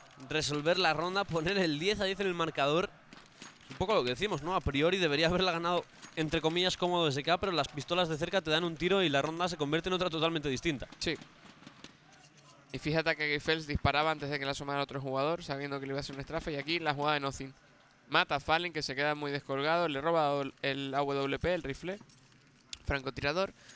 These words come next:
Speaker 2: y consiguió trabajar más, y Skadudel que ya por la parte del fondo de las escaleras de base S T, eh, consiguió trabajar, y fíjate aquí los jugadores de Cloud Nine aprovechando para comer y para beber algo.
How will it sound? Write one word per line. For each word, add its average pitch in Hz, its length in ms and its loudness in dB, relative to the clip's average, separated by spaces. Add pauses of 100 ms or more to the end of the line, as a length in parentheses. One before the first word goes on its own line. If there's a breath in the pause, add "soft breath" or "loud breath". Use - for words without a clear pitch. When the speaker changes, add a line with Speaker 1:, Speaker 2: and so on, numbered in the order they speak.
(640 loud breath)
Speaker 2:
y 147 80 -6
consiguió 139 320 0
trabajar 139 320 2
más, 180 160 0
y 170 80 -4
Skadudel 156 320 0
que 170 120 -2
ya 175 200 4
por 139 160 -2
la 139 140 -2
parte 143 240 -2
del 180 160 0
fondo 185 260 -2
de 131 80 2
las 127 120 -2
escaleras 135 360 -2
de 175 60 0
base 175 220 -4
S 175 180 -4
T, 185 200 -4 (840)
eh, 127 560 -6 (1500)
consiguió 135 320 -2
trabajar, 151 320 2
y - 20 -6
fíjate 143 320 -4
aquí 135 240 -4
los 131 100 -4
jugadores 135 320 -2
de 143 120 -6
Cloud 135 160 -10
Nine 147 240 -6 (320 loud breath)
aprovechando 131 520 -2
para 139 220 0
comer 135 280 -2
y 131 40 -4
para 135 220 -4
beber 135 260 0
algo. 160 240 -2